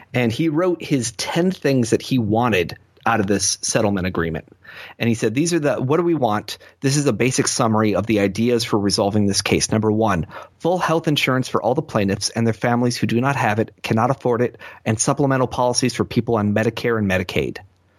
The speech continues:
Number two, lump sum disability and or disability payments based on the medical diagnosis, in part for the number of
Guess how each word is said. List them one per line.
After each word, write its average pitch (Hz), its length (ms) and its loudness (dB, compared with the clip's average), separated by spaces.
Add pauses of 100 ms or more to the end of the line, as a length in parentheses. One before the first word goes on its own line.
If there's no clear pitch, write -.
(320)
Number 127 180 0
two, 123 340 -2
lump 127 280 0
sum 127 240 2
disability 107 720 0
and 123 180 0
or 117 100 2
disability 120 540 0
payments 117 460 0
based 113 280 -2
on 110 140 2
the 107 60 4
medical 107 320 2
diagnosis, 120 640 0
in 107 160 -2
part 123 260 0
for - 80 -10
the 113 80 0
number 117 320 2
of 107 200 -2